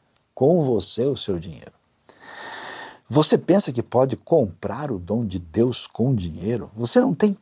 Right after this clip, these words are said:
parte nem direito algum neste ministério, porque o seu coração não é reto diante de Deus. Arrependa-se dessa maldade e ore ao Senhor. Talvez ele lhe perdoe tal pensamento do seu coração.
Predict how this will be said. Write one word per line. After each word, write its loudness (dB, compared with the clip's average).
parte 2
nem -2
direito -2
algum 0
neste 0
ministério, -2
porque -4
o 2
seu -2
coração -4
não -2
é -2
reto 0
diante -10
de -8
Deus. -6
Arrependa-se 0
dessa -2
maldade 0
e 2
ore 0
ao -2
Senhor. 2
Talvez -2
ele -4
lhe 2
perdoe 0
tal 6
pensamento -2
do -2
seu -2
coração. -4